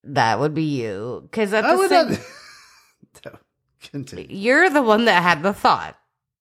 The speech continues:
Speaker 1: At, at the same time, he's trying to save their meat because that's how they fucking live.
Speaker 2: Yeah, I know, I know, I know, I get it.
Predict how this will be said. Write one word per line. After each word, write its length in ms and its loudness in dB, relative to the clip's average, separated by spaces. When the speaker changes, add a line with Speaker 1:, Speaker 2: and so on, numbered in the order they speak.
Speaker 1:
At, 160 0
at 200 0
the 120 0
same 540 2
time, 640 0
he's 380 -10
trying 380 0
to 80 0
save 480 -4
their 140 0
meat 340 -4
because 280 -8
that's 200 -4
how 180 0
they 160 0
fucking 520 2
live. 720 2
Speaker 2:
Yeah, 240 -2
I 320 2
know, 380 -4
I 220 -2
know, 180 -10
I 220 -12
know, 100 -16
I 80 -18
get 200 -18
it. 140 -20